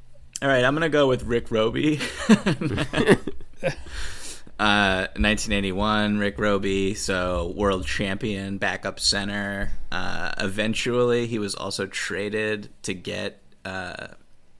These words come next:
Speaker 1: Dennis Johnson. Um, I don't know. He was Larry Bird's drinking buddy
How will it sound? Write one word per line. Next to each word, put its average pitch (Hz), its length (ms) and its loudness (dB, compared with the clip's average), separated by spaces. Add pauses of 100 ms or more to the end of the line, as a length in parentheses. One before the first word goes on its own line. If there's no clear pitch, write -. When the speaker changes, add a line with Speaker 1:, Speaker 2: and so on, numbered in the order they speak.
(420)
Speaker 1:
Dennis 98 220 -4
Johnson. 143 500 -2 (920)
Um, 101 480 -4
I 110 60 -2
don't 131 100 0
know. 123 80 0
He 131 140 -2
was 120 500 -4 (160)
Larry 117 280 4
Bird's 117 280 0
drinking 113 380 -4
buddy 139 420 0